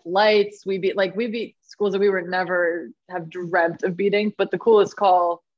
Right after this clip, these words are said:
was that during that, we passed two schools.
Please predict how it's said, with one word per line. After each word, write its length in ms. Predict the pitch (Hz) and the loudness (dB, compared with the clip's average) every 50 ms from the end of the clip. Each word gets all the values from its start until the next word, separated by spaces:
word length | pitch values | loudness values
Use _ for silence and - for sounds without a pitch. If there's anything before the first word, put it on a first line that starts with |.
| _ _ | _ _
was 100 | 190 175 | -10 -6
that 220 | 185 160 151 151 - | -4 -4 -6 -4 -2
during 280 | 220 226 233 214 196 180 | 0 2 2 2 0 -2
that, 260 | 170 170 165 165 - - _ _ _ _ _ | -4 -4 -4 -6 -8 -12 _ _ _ _ _
we 100 | - 208 | -6 -6
passed 680 | 202 - 196 202 208 202 202 208 208 - - - _ _ _ _ _ _ _ _ _ _ _ _ _ _ - | -6 -4 -2 0 2 4 4 2 2 -2 -8 -20 _ _ _ _ _ _ _ _ _ _ _ _ _ _ -10
two 240 | - 247 247 247 226 | -6 -4 -4 -4 -6
schools. 540 | 240 - - 175 151 143 147 143 - - | -8 -6 -4 -2 -2 -2 -2 -4 -8 -10